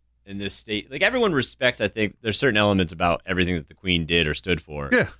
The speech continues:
Speaker 1: But it, it's also, it's like, <laughs> it's, it's, your royalty is, it's like, what? You have royalty? But then they're not really in power. They're just kinda there.
Speaker 2: No, they're just figureheads, man. And
Speaker 1: And, but
Speaker 2: that's
Speaker 1: they're loaded, and it's, it's like, what?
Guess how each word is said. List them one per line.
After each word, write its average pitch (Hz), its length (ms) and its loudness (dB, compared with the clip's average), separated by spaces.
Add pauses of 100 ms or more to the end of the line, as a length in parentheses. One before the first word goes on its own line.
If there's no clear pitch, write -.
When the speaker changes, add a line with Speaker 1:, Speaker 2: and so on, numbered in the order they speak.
(220)
Speaker 1:
But 101 260 0
it, 110 220 -4
it's 117 180 -2
also, 139 340 4
it's 90 120 0
like, 90 280 0 (240)
<laughs> - 140 -20 (260)
it's, 165 180 0
it's, - 380 -10 (340)
your 92 140 -12
royalty 95 640 2
is, 80 240 0 (520)
it's - 80 -20
like, 104 140 -20
what? 190 300 0 (160)
You 156 100 -14
have 107 120 -16
royalty? 226 600 2 (260)
But 139 120 -2
then 202 100 4
they're 233 140 6
not 156 260 0
really 170 300 2
in 175 100 2
power. 175 380 2
They're 127 120 2
just 147 200 -2
kinda 139 240 2
there. 110 340 4
Speaker 2:
No, 147 240 4
they're 135 100 4
just 113 260 2
figureheads, 123 720 4
man. 107 360 2
And 113 100 4
Speaker 1:
And, 170 80 4
but 127 80 4
Speaker 2:
that's 185 140 2
Speaker 1:
they're 143 140 4
loaded, 165 640 4
and 110 320 2 (100)
it's, 110 460 -8
it's - 160 -14
like, 131 120 -2 (120)
what? 254 360 2